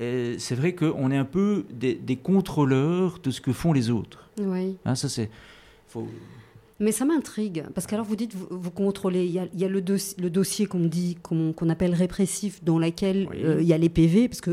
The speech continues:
Speaker 2: évidemment, tout se trouve dans ce dossier sous forme de P V,
Speaker 1: Oui.
Speaker 2: et puis il y a ce dossier secret, mais qu-, qu-,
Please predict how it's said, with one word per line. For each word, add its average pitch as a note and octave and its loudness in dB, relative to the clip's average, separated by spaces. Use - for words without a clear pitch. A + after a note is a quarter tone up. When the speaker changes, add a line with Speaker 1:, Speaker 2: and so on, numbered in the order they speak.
Speaker 2:
évidemment, F#3 0
tout C4 2
se G#3+ -2
trouve G3 -2
dans F3 0
ce E3+ -4
dossier F3+ 0
sous F#3 -8
forme E3 -4
de D3 -2
P E3 0
V, D4 0
Speaker 1:
Oui. D#3 0
Speaker 2:
et F#3+ 6
puis B3+ -4
il - 0
y B3+ 2
a A3 2
ce - -4
dossier F#3 -2
secret, D4+ -4
mais G3 0
qu-, F2+ -16
qu-, A3 -14